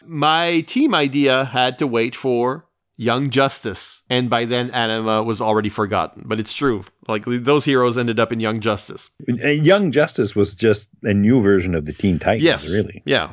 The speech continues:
Speaker 1: Like, the Teen Titans grew up, you know, they had to invent a new thing. And, uh, Young Justice
Speaker 2: Yeah.
Speaker 1: has a, a lot of legs. I mean, you know, became a cartoon or, yeah.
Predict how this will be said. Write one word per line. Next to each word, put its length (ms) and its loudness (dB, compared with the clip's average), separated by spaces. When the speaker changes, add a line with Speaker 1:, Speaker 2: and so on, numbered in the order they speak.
Speaker 1:
Like, 180 0
the 60 2
Teen 200 2
Titans 340 0
grew 300 2
up, 300 0
you 80 -2
know, 140 -2
they 140 0
had 180 0
to 60 -4
invent 320 0
a 60 2
new 160 2
thing. 460 -2
And, 120 2
uh, 120 -2
Young 280 2
Justice 300 2
Speaker 2:
Yeah. 60 2
Speaker 1:
has 100 -2
a, 140 -4
a 80 -2
lot 140 2
of 80 -2
legs. 260 0
I 60 4
mean, 560 -2
you 120 -2
know, 120 2
became 240 0
a 40 0
cartoon 520 0
or, 220 -4
yeah. 260 0